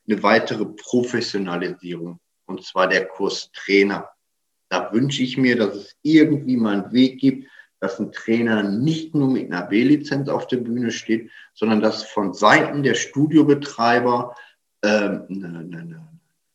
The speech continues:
Forderung kommt, dass ich auch Trainer habe, die entsprechend höher ausgebildet sind als mit einer B-Lizenz, um einfach wirklich die Trainerqualität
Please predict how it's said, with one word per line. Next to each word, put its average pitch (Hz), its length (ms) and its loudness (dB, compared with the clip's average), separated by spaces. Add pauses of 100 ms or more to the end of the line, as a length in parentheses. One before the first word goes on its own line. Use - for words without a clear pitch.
(280)
Forderung 139 680 2
kommt, - 440 0 (280)
dass - 160 -14
ich - 180 -10
auch 95 300 -8 (320)
Trainer 123 640 2
habe, 120 460 0 (340)
die - 100 -2
entsprechend - 600 -6
höher 127 300 6
ausgebildet 107 560 -2
sind 104 140 -8
als - 200 -10
mit - 160 -18
einer 82 100 -12
B-Lizenz, - 520 -20 (360)
um 104 220 -6
einfach 107 420 -4
wirklich 107 380 -6
die - 160 -20
Trainerqualität 101 1160 -2